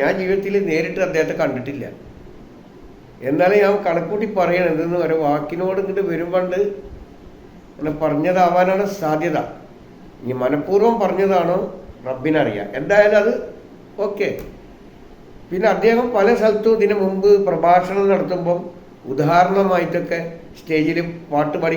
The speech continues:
കേൾപ്പിച്ചിട്ടുണ്ട്. പല സ്ഥലത്തും പ്രഭാഷണത്തിന് പോകുമല്ലോ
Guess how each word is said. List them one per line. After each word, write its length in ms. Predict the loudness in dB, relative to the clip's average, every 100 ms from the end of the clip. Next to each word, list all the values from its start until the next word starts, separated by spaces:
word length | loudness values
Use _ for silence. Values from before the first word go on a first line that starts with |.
| 0
കേൾപ്പിച്ചിട്ടുണ്ട്. 600 | -2 -2 -6 -8 -8 -12 -16 -20 -20 -20 -20 -20 -20 -20 -20 -20 -20 -20 -8
പല 120 | 0 2 2
സ്ഥലത്തും 360 | 0 0 -4 -4 -8 -8
പ്രഭാഷണത്തിന് 640 | -2 0 0 -2 -4 -4 -4
പോകുമല്ലോ 320 | -2 0 -2